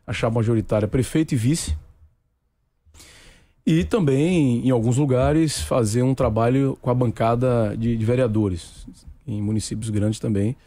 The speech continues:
eh, a gente tem feito essa, essa,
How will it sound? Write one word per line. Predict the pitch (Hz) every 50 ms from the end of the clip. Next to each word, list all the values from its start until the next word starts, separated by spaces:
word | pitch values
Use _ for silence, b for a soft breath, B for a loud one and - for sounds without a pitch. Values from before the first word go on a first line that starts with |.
| b b b b b b b b b _ _ -
eh, | - - - -
a |
gente | - 98 107 113 -
tem | - -
feito | 113 - - - -
essa, | 127 - - - - - - -
essa, | - - - - - - 110 110 107 113 110